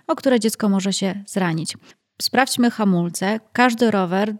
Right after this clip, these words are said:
dla dziecka powinien być wyposażony w co najmniej dwa niezależne układy hamulcowe.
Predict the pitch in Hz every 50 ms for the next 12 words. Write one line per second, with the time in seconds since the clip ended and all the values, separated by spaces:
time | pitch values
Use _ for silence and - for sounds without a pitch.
0 | _ - 196 196 185 180 185 180 - 170 - - - 220 233 233 - 220 208 202
1 | 208 220 214 208 196 208 196 202 202 233 - 220 208 - 220 202 196 214 214 214
2 | - - - 202 202 196 196 196 202 202 202 190 196 190 220 233 233 226 220 196
3 | 202 196 190 196 190 196 202 196 190 - 202 196 196 190 - - 190 180 180 180
4 | 175 - - 165 170 190 208 269